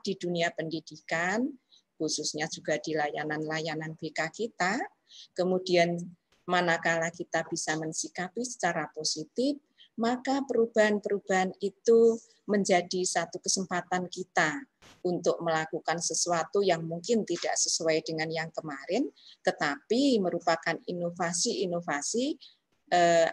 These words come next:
agar kondisi saat ini kita tetap memberikan layanan secara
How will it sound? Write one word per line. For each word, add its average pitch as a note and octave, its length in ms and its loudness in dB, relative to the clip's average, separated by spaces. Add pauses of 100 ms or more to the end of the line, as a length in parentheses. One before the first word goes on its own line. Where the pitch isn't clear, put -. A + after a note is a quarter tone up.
agar B3 400 0
kondisi F3 720 2 (400)
saat - 480 4
ini E3+ 500 -2 (140)
kita F3 400 0
tetap - 320 -2
memberikan E3 560 -2
layanan D3 480 -6
secara C#3 560 -4